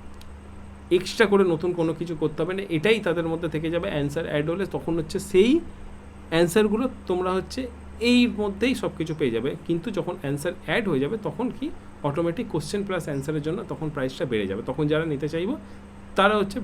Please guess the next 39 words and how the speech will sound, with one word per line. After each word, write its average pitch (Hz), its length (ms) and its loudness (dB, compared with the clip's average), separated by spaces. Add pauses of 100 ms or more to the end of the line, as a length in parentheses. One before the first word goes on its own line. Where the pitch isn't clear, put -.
বেশি 147 260 0
প্রাইস 151 240 0 (120)
পে 143 60 2 (120)
করে 156 200 4
নিতে 135 140 -2
হবে, 202 160 -4
কিন্তু 151 220 -4
এখন 151 280 0
যারা 214 260 2
নিয়ে 147 180 2
নেবে 202 160 2 (680)
তারা 147 160 2 (120)
অ্যান্সার 160 440 2
পেলেও 226 260 4 (800)
এই 262 160 8 (100)
প্রাইসেই 120 440 4
পাবে। 101 200 -2
যখন 165 220 -2
অ্যাড 165 240 4
হবে 220 120 0 (240)
এই 220 160 6
প্রাইসের 175 380 2
মধ্যেই 180 240 0
থাকবে, 110 160 -6 (100)
তাদেরকে 151 260 2 (100)
এক্সট্রা 147 280 -4
করে 196 100 -4 (100)
কোনো 123 160 0
কিছু - 220 -10
করতে 104 220 -6
হবে 98 160 -6
না। 110 60 -4
এবং 208 280 4 (880)
এই 220 200 8 (340)
পিডিএফ 214 440 6
এর 208 120 6
মধ্যে 160 220 2
একটা 196 140 -2 (100)
কোড 196 180 6